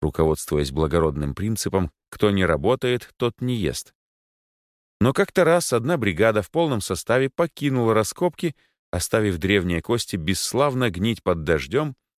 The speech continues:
а бригадира заламывать руки в поисках новых рабочих.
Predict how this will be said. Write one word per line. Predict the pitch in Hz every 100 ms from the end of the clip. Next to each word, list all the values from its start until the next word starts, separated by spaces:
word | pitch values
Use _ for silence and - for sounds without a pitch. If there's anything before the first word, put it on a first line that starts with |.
| _ -
а | 92
бригадира | 113 113 143 180 170
заламывать | 127 139 143 127 113 120
руки | 143 135
в | 113
поисках | 117 113 - 110 -
новых | 87 90 82 -
рабочих. | 85 73 65 - -